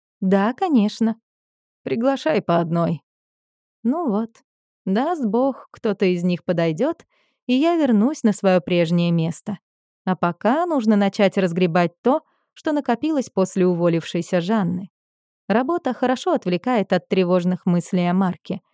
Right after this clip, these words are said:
но спустя полчаса от него приходит сообщение. «Котенок, останься сегодня у меня.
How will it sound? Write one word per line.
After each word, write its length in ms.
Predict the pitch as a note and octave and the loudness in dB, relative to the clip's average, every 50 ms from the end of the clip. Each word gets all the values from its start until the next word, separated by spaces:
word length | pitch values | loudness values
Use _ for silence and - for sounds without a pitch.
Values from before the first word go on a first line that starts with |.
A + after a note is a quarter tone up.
| _ _ _ _ _ _ - | _ _ _ _ _ _ -4
но 240 | - G3 G#3 B3 D#4 | 0 2 2 2 0
спустя 460 | E4 - - B3 A#3 - - A#3+ G#3 | -2 -4 -4 -4 -4 -2 0 0 0
полчаса 680 | G3+ - G3 F3+ F3 - - F3+ - - - G3 A3 B3+ _ _ _ _ _ _ _ | 0 0 -2 -2 -2 -4 -8 -8 -8 -4 -2 -2 -2 -4 _ _ _ _ _ _ _
от 160 | - F#3 F#3+ - | -4 -4 0 2
него 240 | G#3 G3 G3 B3+ | 2 4 4 2
приходит 460 | C#4+ - F4 D4 - A3+ G3 F#3 G3+ - | 2 0 -2 -2 0 0 0 0 -2 -2
сообщение. 760 | - G#3 G3+ G3+ - - - G3 F3+ F3 F#3 F#3+ G3 F3 _ _ _ _ _ _ _ _ _ _ _ _ _ _ | 0 0 0 -2 -2 -4 -6 -4 -4 -2 -4 -4 -6 -8 _ _ _ _ _ _ _ _ _ _ _ _ _ _
«Котенок, 560 | - F#3 F3 - A3+ G3+ F3 F3+ F3+ _ _ _ _ _ _ _ _ - | -4 -4 -2 -2 -2 -4 -4 -4 -8 _ _ _ _ _ _ _ _ -8
останься 440 | - G3+ - - - B3 G#3 - F3 | -6 -6 -4 -2 -2 -2 -2 -2 -4
сегодня 460 | E3 - F3 E3 E3+ E3 D#3 E3 E3 | -4 -2 0 0 0 2 2 0 0
у 60 | E3 | 0
меня. 340 | E3 E3 D#3+ E3 E3+ F#3 F3 | 0 0 0 0 -2 -4 -8